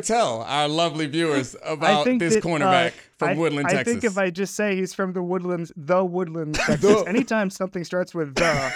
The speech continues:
Speaker 2: you could imply other things.
Speaker 1: <laughs> We got a, a four three nine white cornerback that Tyreek Hill believes is the second fastest person on his team. I love white cornerbacks.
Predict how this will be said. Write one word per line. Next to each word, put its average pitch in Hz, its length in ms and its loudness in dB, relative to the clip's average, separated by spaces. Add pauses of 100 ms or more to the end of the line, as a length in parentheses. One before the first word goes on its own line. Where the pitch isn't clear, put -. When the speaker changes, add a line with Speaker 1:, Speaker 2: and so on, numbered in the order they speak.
Speaker 2:
you 180 120 -4
could - 100 0
imply 170 380 -2
other 160 200 -2
things. 151 300 -6 (360)
Speaker 1:
<laughs> 240 140 0
We 285 180 4
got 262 380 4 (300)
a, 185 240 2 (240)
a 185 140 2
four 277 360 4
three 262 240 0
nine 226 460 2
white 269 300 2
cornerback 185 640 2
that 147 200 -4
Tyreek 247 460 0
Hill 220 280 4
believes 202 680 -2
is 175 560 -2
the 160 120 -2
second 233 460 -2
fastest 202 400 -2
person 180 320 -4
on 165 100 -2
his 170 160 -8
team. 147 340 -4 (420)
I 190 400 0 (140)
love 175 680 2
white 151 440 0
cornerbacks. 117 840 -4